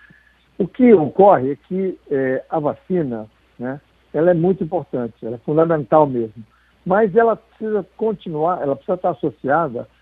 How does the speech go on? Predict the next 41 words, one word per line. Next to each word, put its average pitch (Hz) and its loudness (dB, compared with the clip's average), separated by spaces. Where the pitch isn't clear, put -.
à 151 -8
continuidade 180 0
daquelas 139 -4
medidas 151 0
chamadas, 156 0
é, 143 2
farmacológicas, 147 2
ou, 135 -8
ou, 147 -6
que - -16
são 247 6
medidas 208 4
de - -18
saúde 220 4
pública, 120 4
né? 135 -8
Que 233 2
é 185 10
o 139 6
uso 117 0
da 175 2
máscara, 165 -2
que 214 -4
é 180 2
o 160 0
distanciamento, 151 -6
né? 147 -6
E 233 -6
que 190 6
é 156 10
o, 175 8
a, 131 4
o 120 -4
uso 139 -4
do 120 0
álcool 127 -4
em 113 -12
gel 131 -4
para 135 0
a, 143 0
a, 123 -8